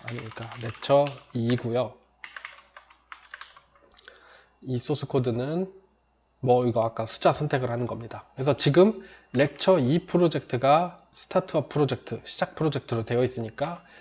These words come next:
이때 내가 에프 파이브를 눌러서 빌드하고 실행을 해보면은 이제 저 렉처 이가 실행이 된 거예요. 그 다음에 다시 원래대로 돌아가서 이 위에 거 하고 싶으면 위에 거를 스타트업 프로젝트로 선택을 해주고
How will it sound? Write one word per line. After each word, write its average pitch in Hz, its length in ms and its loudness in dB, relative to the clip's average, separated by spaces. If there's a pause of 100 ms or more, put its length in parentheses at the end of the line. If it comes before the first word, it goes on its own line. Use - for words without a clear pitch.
이때 151 380 2
내가 165 480 2 (260)
에프 123 200 -2
파이브를 160 420 0
눌러서 113 320 -2
빌드하고 123 480 0
실행을 143 380 -4
해보면은 139 580 -2 (200)
이제 151 520 -2 (140)
저 123 120 -6
렉처 123 380 -2
이가 117 540 -2
실행이 139 320 -10
된 101 140 -14
거예요. 98 220 -14 (1700)
그 147 80 -4
다음에 147 160 2
다시 127 220 0
원래대로 131 460 2
돌아가서 113 480 -4
이 120 100 -2
위에 143 260 4
거 - 80 0
하고 120 200 0
싶으면 120 500 -4
위에 151 160 0
거를 156 500 -2 (720)
스타트업 - 480 -6
프로젝트로 113 460 -4
선택을 131 400 -4
해주고 131 580 -4